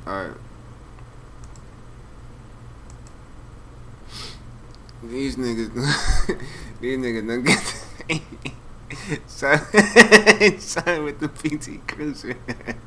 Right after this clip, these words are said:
<laughs> That shit is funny. Oh god. <laughs> The roundness.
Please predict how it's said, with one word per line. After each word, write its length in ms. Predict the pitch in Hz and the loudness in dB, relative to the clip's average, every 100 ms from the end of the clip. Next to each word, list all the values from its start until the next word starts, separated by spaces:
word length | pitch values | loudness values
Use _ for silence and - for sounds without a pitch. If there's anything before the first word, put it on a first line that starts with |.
| - - - - - | -16 -16 -16 -18 -12
<laughs> 720 | - 107 - - 139 131 - - - - - - - - - - 139 - 190 - - | -6 -6 -6 -6 0 0 0 -6 -8 -16 -16 -18 -18 -18 -16 -8 -6 -4 -6 -8 -10
That 280 | 127 127 131 | -4 -4 -4
shit 40 | 120 | -6
is 360 | 113 113 104 | -4 -4 -6
funny. 400 | 107 110 113 90 - - - - - - - - - | -8 -6 -6 -8 -10 -16 -16 -16 -18 -18 -18 -18 -14
Oh 360 | 113 123 120 107 | -8 -4 -4 -4
god. 640 | 104 104 107 104 98 87 - - - - - - - - - - - | -8 -8 -6 -6 -8 -8 -12 -14 -16 -16 -18 -16 -16 -12 -12 -8 4
<laughs> 60 | 214 - - - 208 208 208 208 208 185 175 175 151 - 160 - 135 - 127 - 127 - - - - - - - - - 220 220 - - - 247 - 120 226 - 151 | 4 8 6 8 8 8 8 6 8 6 8 6 6 6 4 6 2 4 -2 -2 -6 -8 -14 -16 -16 -18 -18 -18 -18 -10 2 4 4 0 2 2 0 -2 0 0 -4
The 260 | 143 151 151 | -2 6 8
roundness. 1400 | 151 - 139 127 143 - 123 - - - - - - | 6 4 2 4 -2 0 -4 -4 -6 -8 -10 -16 -14